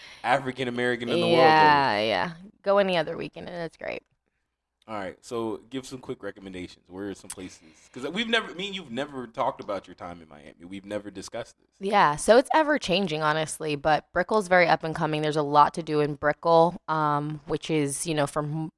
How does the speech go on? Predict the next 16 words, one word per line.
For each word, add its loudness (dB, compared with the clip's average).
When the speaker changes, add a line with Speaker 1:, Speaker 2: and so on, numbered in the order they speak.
Speaker 2:
better 2
for, 0
um, -2
young -2
professionals. 2
Um, -2
that's -2
mostly -6
where -2
I -2
go -6
now. -2
I -8
don't -4
hang -8
out -6